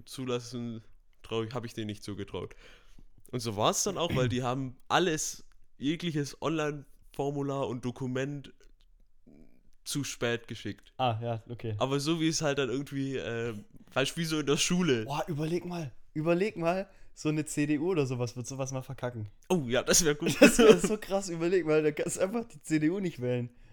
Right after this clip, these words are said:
Speaker 2: Also,
Speaker 1: Ja, weil die nicht
Speaker 2: fänd ich
Speaker 1: zuge-
Speaker 2: jetzt, genau, fänd
Speaker 1: Ja.
Speaker 2: ich schon gut, aber überleg mal, das würde einfach nicht gehen. Ah, das, Alter, was wär das für eine Wahl? Das wär mal crazy.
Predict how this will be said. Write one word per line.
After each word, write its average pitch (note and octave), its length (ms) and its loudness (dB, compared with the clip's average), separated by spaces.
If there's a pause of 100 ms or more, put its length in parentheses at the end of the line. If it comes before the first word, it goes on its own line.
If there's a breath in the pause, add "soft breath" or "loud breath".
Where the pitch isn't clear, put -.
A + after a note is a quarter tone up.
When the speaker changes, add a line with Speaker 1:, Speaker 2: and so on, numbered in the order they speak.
(360 soft breath)
Speaker 2:
Also, C3+ 180 4
Speaker 1:
Ja, D3 60 2
weil C#3+ 100 6
die D3 80 0
nicht D3 80 0
Speaker 2:
fänd E3+ 120 2
ich G#3 60 2
Speaker 1:
zuge- G3+ 160 -2
Speaker 2:
jetzt, - 160 -16
genau, G#3 240 2
fänd F3 140 0
Speaker 1:
Ja. G#3 60 2
Speaker 2:
ich G3+ 80 -4
schon D3 140 -4
gut, G#3+ 180 -4
aber D3+ 280 4 (280 soft breath)
überleg E3 300 -2
mal, E3+ 80 -2
das D#3+ 200 -4
würde E3 220 -2
einfach F#3 240 -2
nicht D#3 160 -10
gehen. C#3 280 -4 (140)
Ah, E3 220 -2
das, C3+ 300 -8
Alter, C#3 240 0
was C#3+ 160 -2
wär D#3 100 4
das F3+ 140 -2
für F3 80 -4
eine D#3 160 -2
Wahl? C#3 320 0 (340 soft breath)
Das D3+ 200 -2
wär D3+ 80 4
mal C#3 180 2
crazy. B2 480 -2